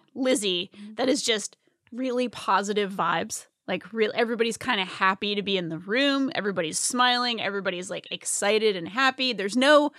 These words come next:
Speaker 1: like, Debbie Downers
Speaker 2: Mm-hmm.
Speaker 1: just kinda keeping things from being like, "Oh, this is,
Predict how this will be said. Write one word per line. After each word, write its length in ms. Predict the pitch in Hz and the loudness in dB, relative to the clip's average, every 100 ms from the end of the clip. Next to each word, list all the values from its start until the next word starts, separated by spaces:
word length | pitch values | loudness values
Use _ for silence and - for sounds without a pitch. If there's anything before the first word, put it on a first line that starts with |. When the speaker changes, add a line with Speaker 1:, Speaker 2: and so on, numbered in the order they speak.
| - - - | -14 -20 -6
Speaker 1:
like, 300 | - 240 214 _ _ _ - | 4 4 4 _ _ _ -2
Debbie 340 | 226 247 233 196 | 4 4 4 0
Downers 760 | 190 190 190 175 - - - | 2 2 2 -2 -8 -10 -8
Speaker 2:
Mm-hmm. 240 | - 202 185 | -2 0 0
Speaker 1:
just 180 | 175 170 | -2 0
kinda 300 | 262 214 - | 2 2 0
keeping 420 | - 233 226 202 | -4 -6 -4 -2
things 300 | 208 185 196 | -2 -2 -2
from 200 | 208 202 | -2 0
being 380 | 202 196 170 170 | 0 0 0 -2
like, 300 | 160 165 - | -4 -4 -6
"Oh, 180 | 285 254 | -4 -2
this 160 | |
is, 60 | 269 | -4